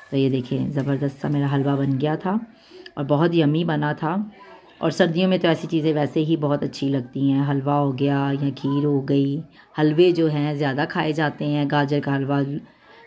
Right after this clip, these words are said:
सूजी का हलवा, बहुत सारी चीज़ों के हलवे बनते हैं। तो चलें जी, अभी मैं ने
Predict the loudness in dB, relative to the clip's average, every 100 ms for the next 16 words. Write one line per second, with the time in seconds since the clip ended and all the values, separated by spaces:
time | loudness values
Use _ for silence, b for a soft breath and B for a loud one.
0 | -2 0 2 2 2 2 2 2 0 0
1 | -4 B B B 0 4 4 4 0 -2
2 | -6 -4 -4 -2 -2 -4 -4 -4 -6 -4
3 | -2 -2 -6 B B B B -16 -16 -16
4 | -16 -18 -18 -18 -8 2 4 6 6 6
5 | 6 4 4 2 0 0 -2 -2 -4 -8
6 | -12 -16 -16 -18 -16 -14 -14 -8 -2 0
7 | 2 2 2 0